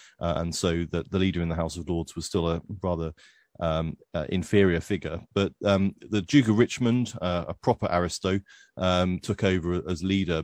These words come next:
but he wasn't anywhere near as able and intelligent as Cairns,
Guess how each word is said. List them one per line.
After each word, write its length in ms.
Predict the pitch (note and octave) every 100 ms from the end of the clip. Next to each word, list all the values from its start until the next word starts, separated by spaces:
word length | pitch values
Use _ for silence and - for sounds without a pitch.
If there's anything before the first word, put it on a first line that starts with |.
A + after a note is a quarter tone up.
| -
but 120 | G2+
he 160 | A2 C3
wasn't 400 | A2+ G#2 F#2 - -
anywhere 280 | G#2+ F#2 F#2
near 200 | F2 E2
as 140 | D#2+
able 360 | F2 F2+ E2+ E2
and 160 | E2+ D#2+
intelligent 520 | E2+ F#2+ F2 D#2 D#2
as 80 | E2
Cairns, 480 | - F#2 D#2+ D2+ -